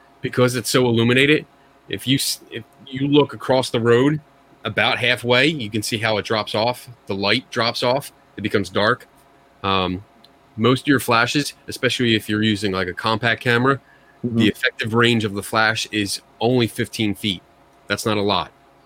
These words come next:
Speaker 1: Um, and that's, like, effective range doesn't mean everything is the same intensity.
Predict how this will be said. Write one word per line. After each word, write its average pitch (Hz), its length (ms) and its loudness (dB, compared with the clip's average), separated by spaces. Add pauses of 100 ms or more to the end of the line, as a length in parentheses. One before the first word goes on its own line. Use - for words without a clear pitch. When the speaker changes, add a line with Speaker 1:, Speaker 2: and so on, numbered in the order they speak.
(120)
Speaker 1:
Um, 90 280 0
and 101 160 2
that's, - 260 0
like, 104 320 0 (360)
effective 127 420 0
range 123 260 4
doesn't 113 200 2
mean 110 360 4
everything 117 440 2
is - 300 -6
the 101 80 -8
same 101 240 -2
intensity. 95 560 -4